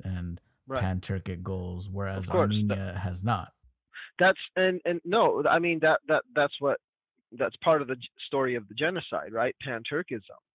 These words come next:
Speaker 2: And, and I just think it's a tragedy for Armenians that, um, that they have created this ideology that resembles pan-Turkism so much, that,
Speaker 1: Yeah.
Speaker 2: that instead of learning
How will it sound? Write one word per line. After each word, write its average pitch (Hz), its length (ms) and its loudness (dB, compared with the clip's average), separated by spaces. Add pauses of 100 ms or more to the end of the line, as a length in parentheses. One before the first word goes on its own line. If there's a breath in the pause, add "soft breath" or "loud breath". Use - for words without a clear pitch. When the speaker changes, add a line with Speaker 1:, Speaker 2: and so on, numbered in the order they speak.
(400 soft breath)
Speaker 2:
And, 156 460 4
and 156 120 2
I 156 60 6
just 160 220 -6
think 175 180 0
it's 151 140 -6
a 143 40 -8 (140)
tragedy 170 520 2 (100)
for 127 420 0
Armenians 127 640 -2 (680)
that, 135 360 6 (300)
um, 135 720 4
that 139 140 0 (140)
they 143 200 2
have 135 400 2 (260)
created 151 720 2 (540)
this 131 280 0
ideology 143 680 4
that 131 160 0
resembles 139 760 0 (100)
pan-Turkism 113 640 -8 (100)
so 113 160 -4
much, 127 260 -4 (640)
that, 131 380 6
Speaker 1:
Yeah. 92 120 -4
Speaker 2:
that 113 160 4
instead 156 320 2
of 143 100 0
learning 165 440 4